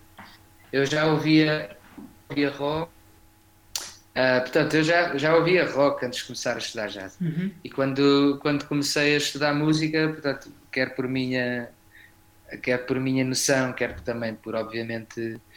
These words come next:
Speaker 1: influência dos meus pais, que sempre me apoiaram para eu seguir o que eu gostava de fazer. Ahm, ou seja, fez-me sentido que eu me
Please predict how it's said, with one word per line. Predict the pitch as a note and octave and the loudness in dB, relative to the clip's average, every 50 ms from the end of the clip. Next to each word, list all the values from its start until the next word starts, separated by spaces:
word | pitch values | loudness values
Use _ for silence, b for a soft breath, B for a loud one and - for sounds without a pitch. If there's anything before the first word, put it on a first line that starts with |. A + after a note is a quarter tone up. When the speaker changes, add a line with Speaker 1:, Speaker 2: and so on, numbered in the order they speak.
| B B B B _ - | B B B B _ -8
Speaker 1:
influência | A#2 B2 A#2+ - B2+ B2 A#2+ A#2 - - B2 | -6 -4 -2 0 0 0 2 2 2 0 0
dos | A2+ B2+ A#2 A2 | 2 0 0 0
meus | B2 A#2+ A2+ - | -2 -2 -2 -2
pais, | - - B2 A#2 A#2 C3 C#3 - | -2 0 0 2 2 0 0 -2
que | - | -4
sempre | - - A#2+ A#2+ - _ | -4 -4 -6 -8 -10 _
me | - A#2 | -10 -10
apoiaram | A2+ A2 - - A#2+ A2+ A2 A2+ A2 A2 A2+ A2 G#2+ G2+ | -10 -8 -6 -4 -2 0 0 0 0 -2 -2 -4 -6 -8
para | - A2 | -8 -6
eu | A2 G#2+ G#2+ A2 A2+ | -6 -6 -4 -2 -2
seguir | - - A2 A2 G#2+ G#2+ G#2+ | -2 -2 -2 -4 -6 -6 -8
o | G2+ | -10
que | - - | -12 -12
eu | A2 | -8
gostava | G#2 - - - A2 G#2+ G#2 A2 | -6 -6 -6 -4 -6 -8 -8 -10
de | G#2 - - | -12 -12 -10
fazer. | - A2+ A2 A2+ A#2 A#2+ C#3 - - B B B B B B B B B - _ - | -10 -10 -8 -8 -8 -8 -10 -12 -16 B B B B B B B B B -16 _ -2
Ahm, | C3 C3 C#3 C#3 C#3 C3+ C3+ C3+ C#3 C#3 C#3 C#3+ C#3 | 2 2 4 4 4 4 4 2 0 0 -2 -2 -2
ou | C#3+ D3+ | -4 -4
seja, | D#3 E3 D3+ D3+ D3 C3+ B2 B2 - B2 A#2+ | -4 -2 0 2 2 0 0 -4 -8 -12 -6
fez-me | - D3+ C#3 C#3 D#3 D3+ | -4 -4 -2 0 0 0
sentido | - E3 D#3 D3+ D#3 D#3+ D#3+ D3+ D3+ | 0 0 0 0 0 0 0 -2 0
que | - D#3+ | 2 2
eu | D#3 D#3 | 4 4
me | D#3 D3+ C#3+ | 4 0 -2